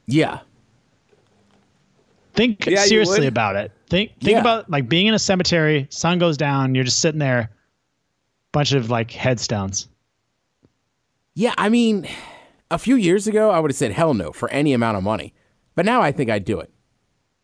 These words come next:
Speaker 1: 'Cause
Speaker 2: Walk me through it.
Speaker 1: Uh, I don't know, man. I seen some shit. <laughs> Like, I don't know. The idea of seeing a spirit or a ghost now doesn't bug me as much, especially in a cemetery.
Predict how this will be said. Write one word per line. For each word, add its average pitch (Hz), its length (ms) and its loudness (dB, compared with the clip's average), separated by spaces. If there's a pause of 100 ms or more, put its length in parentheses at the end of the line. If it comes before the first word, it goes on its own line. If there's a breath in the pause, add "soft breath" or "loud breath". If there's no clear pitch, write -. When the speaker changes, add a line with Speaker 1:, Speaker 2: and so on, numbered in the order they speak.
Speaker 1:
'Cause 123 400 -4 (1000)
Speaker 2:
Walk 175 220 0
me 185 80 2
through 139 220 0
it. 104 120 -8 (800)
Speaker 1:
Uh, 170 600 4 (2250 loud breath)
I 185 120 0
don't 233 120 2
know, 220 100 4
man. 220 260 2
I 233 60 0
seen 233 280 0
some 220 180 -2
shit. 440 500 4
<laughs> - 40 -20 (420 loud breath)
Like, 185 440 0 (340 soft breath)
I - 80 0
don't 226 120 2
know. 170 120 4
The 151 180 2
idea 180 380 4
of 165 100 0
seeing - 280 2
a 151 80 4
spirit 160 520 2
or 143 120 6
a 120 80 2
ghost 131 320 2
now 101 180 4
doesn't 98 260 0
bug 107 260 0
me 85 60 -4
as 82 160 -6
much, - 360 -12 (880)
especially 202 380 0
in 165 60 4
a 143 60 2
cemetery. 117 720 -2